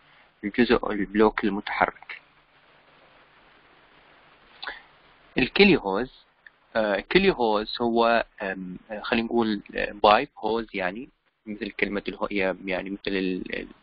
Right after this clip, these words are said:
آه، خلينا نقول بايب أو صوندة، آم،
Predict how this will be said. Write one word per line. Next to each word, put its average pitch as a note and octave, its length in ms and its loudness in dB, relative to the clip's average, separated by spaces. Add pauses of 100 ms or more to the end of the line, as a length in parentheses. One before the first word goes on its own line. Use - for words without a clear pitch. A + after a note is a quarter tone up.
(640)
آه، G#2 140 -8 (420)
خلينا A2 220 2
نقول G#2+ 120 6
بايب G2+ 380 4 (440)
أو G#2 100 -8
صوندة، G2+ 540 -6 (760)
آم، G2 440 -2